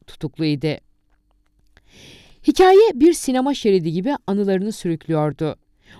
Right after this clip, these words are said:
Bu yapıdan bütün anlamıyla tiksiniyordu. İçinde kaynaşan yaratma, vatan kurtarma, yükselme hırsları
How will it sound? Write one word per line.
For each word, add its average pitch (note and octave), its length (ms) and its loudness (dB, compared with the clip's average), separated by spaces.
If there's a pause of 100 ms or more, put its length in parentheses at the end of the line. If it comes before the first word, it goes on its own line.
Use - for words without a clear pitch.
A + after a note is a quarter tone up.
Bu A#3+ 160 0
yapıdan F#3+ 540 0
bütün B3+ 320 -8
anlamıyla F3 480 -4
tiksiniyordu. D#3+ 840 -8 (500)
İçinde D4+ 340 0
kaynaşan G3 520 -2
yaratma, E3+ 680 -2 (160)
vatan F3+ 400 -6
kurtarma, D#3 680 -6 (320)
yükselme C4+ 480 -2
hırsları E3 580 -4